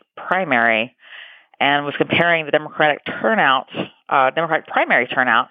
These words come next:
to the total Democratic votes that the Democrat in that district got last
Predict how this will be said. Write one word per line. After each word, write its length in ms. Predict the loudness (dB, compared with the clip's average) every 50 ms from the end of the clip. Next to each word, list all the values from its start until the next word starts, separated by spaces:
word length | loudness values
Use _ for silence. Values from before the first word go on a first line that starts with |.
| -12 -20 -16
to 80 | -14
the 60 | -14
total 280 | -10 -8 -2 0 0 2
Democratic 480 | 2 0 -2 0 -2 -2 -2 -2 -2 -2
votes 280 | 0 0 0 -2 -4 -14 -16 -16 -16 -4 -2
that 260 | 0 0 0 0 -2 -6 -16 -18 _ -20 -20 -20 -20 -20 -20 _ _ _
the 60 | -2
Democrat 380 | -2 -2 -2 0 -2 -2 0 0
in 140 | -2 0 2
that 280 | 0 2 2 0 -2 -10 -20 -20 _ _ -4
district 500 | 0 0 0 4 4 2 2 2 -4 -16 -20 _
got 300 | 0 2 2 2 2 2
last 300 | 0 0 0 0 0 -2